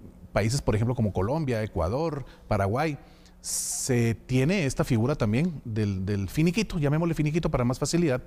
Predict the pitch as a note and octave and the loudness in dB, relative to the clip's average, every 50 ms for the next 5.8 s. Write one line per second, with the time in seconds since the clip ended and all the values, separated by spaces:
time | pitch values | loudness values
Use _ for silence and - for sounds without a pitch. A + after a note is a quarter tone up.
0 | - - - - - - - - - - - - - C3+ B2+ A2 C#3 C3+ - C#3 | -12 -20 -20 -20 -20 -20 -20 -20 -20 -20 -14 -6 -2 -2 0 0 0 0 0 -2
1 | B2 F#3 G#3+ F3 - - - - - D3+ D#3+ - - - - - - - - - | -2 -2 -2 -2 -4 -6 -6 -4 -2 -2 -2 -2 -2 -4 -4 -6 -8 -12 -18 -20
2 | - - - - - - - - - - - A#2 A#2 B2+ C#3 C#3+ D3 D#3+ E3+ E3+ | -20 -20 -20 -20 -20 -20 -20 -20 -18 -12 -6 -4 -2 0 0 0 0 -2 -2 -2
3 | D#3 B2+ - A#2 - - C3+ A#2+ - - A#2+ G#2 G2+ G2 - - F3 A#3+ E4 F4 | -2 0 0 -2 0 0 -2 -2 0 0 0 2 0 0 -2 -2 -2 -2 -2 -4
4 | F4+ - - - - - - - - - - - - - - - - F#3 F#3 F#3 | -6 -6 -10 -14 -20 -20 -20 -20 -20 -20 -20 -16 -8 -4 -2 0 0 0 0 0
5 | F#3+ F#3 - - G3+ D#3 - A#2+ G#2 - F#3+ C4 D4 - - | -2 -2 -2 -2 -2 -2 -2 0 0 2 2 0 0 -2 -8